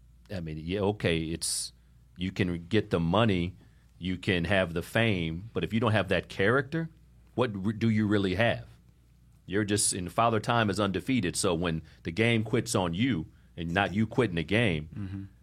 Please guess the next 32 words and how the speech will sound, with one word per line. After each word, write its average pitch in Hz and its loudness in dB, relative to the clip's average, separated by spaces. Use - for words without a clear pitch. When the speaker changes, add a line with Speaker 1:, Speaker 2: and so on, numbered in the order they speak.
Speaker 1:
who 127 0
do 120 0
you 117 4
have 107 4
to 95 -4
call 120 2
on? 78 0
And 80 -4
so 92 2
what 95 2
I 127 2
saw 131 0
today, 87 -4
and 85 0
if 104 2
the 104 -4
three 123 -2
oh 117 4
five 113 2
is 92 0
ever 139 2
blessed 92 2
with 85 -4
any 175 2
Domo 82 0
athletes, 71 -6
mentoring 107 0
is 92 0
in 90 2
a 82 0
good 95 -2
place - -4